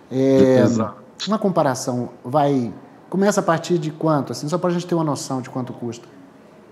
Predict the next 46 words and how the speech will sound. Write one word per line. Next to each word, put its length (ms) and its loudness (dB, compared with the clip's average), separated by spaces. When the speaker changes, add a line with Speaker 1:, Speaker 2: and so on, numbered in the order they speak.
Speaker 2:
A 140 2
partir 480 0
de 100 -2
cinco 380 0
reais 500 0
e 60 -6
quinze 340 0
centavos 800 -2
com 140 -2
imóveis 800 0
até 380 0
vinte 340 0
hectares. 760 -4
Speaker 1:
A 60 -20
partir 360 -2
daí, 460 0
aí 160 0
o 60 0
valor 340 0
vai 220 0
também 340 -4
Speaker 2:
Aí, 120 -4
aí 100 0
o 60 -4
Speaker 1:
aumentando. 340 4
Speaker 2:
valor 440 2
aumenta 140 0
de 60 -6
Speaker 1:
Qual 240 6
Speaker 2:
forma 200 6
Speaker 1:
é, 40 6
Speaker 2:
gradativa 320 -2
Speaker 1:
qual 20 -20
é 80 -20
a 300 -8
Speaker 2:
com 0 -
o 20 0
tamanho 120 0
do 80 4
Speaker 1:
expectativa 760 2
da 200 2
C 180 -4
N 180 0
A 160 0
com 100 -12
relação 680 -6